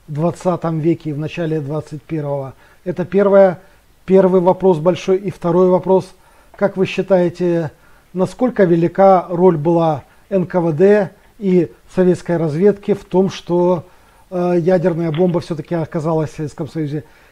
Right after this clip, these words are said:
Если бы не эти организации, если бы работали бы только ученые,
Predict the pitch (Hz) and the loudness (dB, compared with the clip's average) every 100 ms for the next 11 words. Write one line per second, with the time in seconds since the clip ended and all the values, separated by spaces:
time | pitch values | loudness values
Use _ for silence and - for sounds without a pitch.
0 | - 190 220 202 170 185 180 180 175 151 | -4 -2 0 0 2 2 4 2 0 -4
1 | 160 165 151 160 - 160 170 180 180 170 | -4 -4 -4 -6 -6 -6 -4 -2 -2 0
2 | 175 160 - _ - 180 170 185 175 170 | 0 0 -8 _ -6 -2 0 0 0 -2
3 | 165 185 170 175 170 - 185 165 156 151 | -2 -2 -2 0 0 0 -2 0 -2 -4
4 | 147 | -6